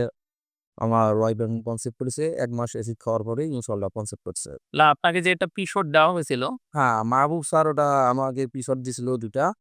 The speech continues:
Speaker 1: ঠিক আছে? ওটা দেওয়ার পরে আলহামদুলিল্লাহ মোটামুটি ফলাফল এখন একটু ভালো।
Speaker 2: ওই পিসট নেওয়ার সময় কি কোনো পার্শ্ব প্রতিক্রিয়া দেখাচ্ছিল?
Speaker 1: না, না, না, না, কোনো ওষুধটা খাওয়ার পরে কোনো পার্শ্ব প্রতিক্রিয়া দেখা, দেখা দেয়নি।
Speaker 2: আর যখন ওই যে পিসটটা আমরা দিছি,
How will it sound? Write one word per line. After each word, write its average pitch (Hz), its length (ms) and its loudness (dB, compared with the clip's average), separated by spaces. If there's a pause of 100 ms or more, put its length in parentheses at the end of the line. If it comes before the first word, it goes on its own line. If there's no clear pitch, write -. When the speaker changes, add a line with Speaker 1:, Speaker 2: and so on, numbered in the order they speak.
(560)
Speaker 1:
ঠিক 135 140 -2
আছে? 113 240 -2
ওটা 107 200 -4
দেওয়ার 123 300 2
পরে 127 260 -4
আলহামদুলিল্লাহ 120 540 -2
মোটামুটি 113 400 -4
ফলাফল 104 460 -4
এখন 98 260 -6
একটু 95 280 -14
ভালো। 87 220 -14 (140)
Speaker 2:
ওই 160 200 2
পিসট 180 380 0
নেওয়ার 196 220 -2
সময় 214 400 0
কি 208 200 -2 (140)
কোনো 190 260 0
পার্শ্ব 156 320 -2
প্রতিক্রিয়া 196 360 -2
দেখাচ্ছিল? 180 420 -2 (100)
Speaker 1:
না, 127 180 -2
না, 180 120 4
না, 135 80 0
না, 120 100 -2
কোনো 170 240 -2 (120)
ওষুধটা 165 480 -2
খাওয়ার 156 300 -2
পরে 151 240 -2
কোনো 151 200 -6
পার্শ্ব 139 300 -6 (360)
প্রতিক্রিয়া 139 500 -4
দেখা, 120 200 0
দেখা 113 280 -2
দেয়নি। 92 300 -6 (380)
Speaker 2:
আর 135 280 2
যখন 170 220 2
ওই 185 80 2
যে 175 100 4
পিসটটা 180 440 0
আমরা 165 200 4
দিছি, 143 320 0